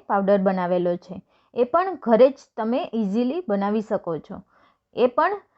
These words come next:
આપણા શરીરમાં કે સ્કિન માટે એકદમ સ્ક્રબ તરીકે પણ કામ કરશે અને તમારી સ્કિન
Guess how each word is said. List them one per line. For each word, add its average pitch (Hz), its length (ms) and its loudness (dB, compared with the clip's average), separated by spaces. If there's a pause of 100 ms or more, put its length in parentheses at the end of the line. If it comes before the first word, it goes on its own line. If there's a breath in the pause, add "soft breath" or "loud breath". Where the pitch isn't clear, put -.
(160)
આપણા 269 360 0
શરીરમાં 240 580 0 (460)
કે 262 160 0
સ્કિન 262 340 0
માટે 240 320 2 (680)
એકદમ 226 360 0
સ્ક્રબ 233 480 -2
તરીકે 254 320 0
પણ 269 220 0
કામ 269 200 2
કરશે 285 400 -2
અને 233 180 0
તમારી 233 360 0
સ્કિન 302 360 -4